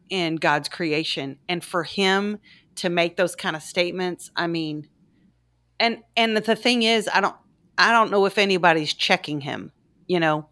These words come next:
I mean, I know we're saying stuff on social media and jazz, but I don't know if anybody, like,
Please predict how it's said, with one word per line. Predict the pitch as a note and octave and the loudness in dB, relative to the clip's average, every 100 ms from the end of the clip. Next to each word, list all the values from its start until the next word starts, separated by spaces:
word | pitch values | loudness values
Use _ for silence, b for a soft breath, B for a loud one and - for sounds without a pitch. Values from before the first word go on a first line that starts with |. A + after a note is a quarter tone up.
| - | 0
I | |
mean, | G#3+ G#3 | 4 6
I | F#3+ | 6
know | F#3+ F#3 | 6 4
we're | F3 G3+ | 4 2
saying | - G#3+ F#3 F#3 | 2 2 2 0
stuff | - E3 - | 2 2 4
on | D#3+ D3 D3 B B | 4 2 -2 B B
social | - G3+ - | 2 2 4
media | E3+ F3+ F#3+ | 0 2 2
and | D#3 | 0
jazz, | D3 C#3+ D3 | 0 -2 -2
but | - E3+ | 2 6
I | G3+ | 6
don't | - | 4
know | F#3+ | -2
if | F#3 - | -2 -4
anybody, | G3 F3+ F3 F3 E3+ | -2 2 4 4 2
like, | E3 D#3+ | 0 0